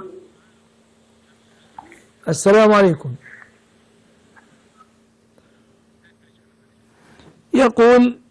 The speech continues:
"هل يجوز لشخص عنده بنات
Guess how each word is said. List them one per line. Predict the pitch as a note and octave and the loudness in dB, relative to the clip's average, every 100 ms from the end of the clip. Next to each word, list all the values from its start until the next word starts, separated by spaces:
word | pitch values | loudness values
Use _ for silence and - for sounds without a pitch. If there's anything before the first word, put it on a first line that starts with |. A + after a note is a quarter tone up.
| _ _ _ _ _ | _ _ _ _ _
"هل | - A#3 | -4 0
يجوز | A#3 A3+ G3 B3+ F3 G3 G3 A3 G#3+ _ _ _ | 2 2 2 2 2 4 4 2 -4 _ _ _
لشخص | F3+ F#3 D#3 A3+ - G#3+ F#3 D#3 F3+ _ _ _ _ _ - | -2 0 2 -2 0 0 0 -2 -10 _ _ _ _ _ -4
عنده | F#3 A#3 A3 G#3+ | 0 2 2 2
بنات | G3+ F#3+ G3+ A3 F3 | 2 2 2 2 0